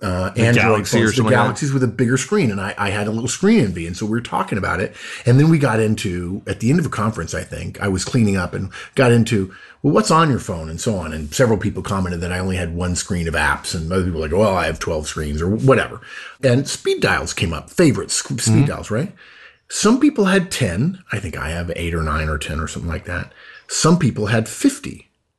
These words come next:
Speaker 1: But a number of managers there couldn't point to all their directs numbers in their favorites or speed dial.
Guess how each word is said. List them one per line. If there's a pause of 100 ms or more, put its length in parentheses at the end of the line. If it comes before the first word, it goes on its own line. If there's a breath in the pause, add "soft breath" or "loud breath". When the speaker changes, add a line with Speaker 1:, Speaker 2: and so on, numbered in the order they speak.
(460 soft breath)
Speaker 1:
But
a
number
of
managers
there (680)
couldn't
point
to (120)
all
their
directs
numbers (320 loud breath)
in
their
favorites
or
speed
dial.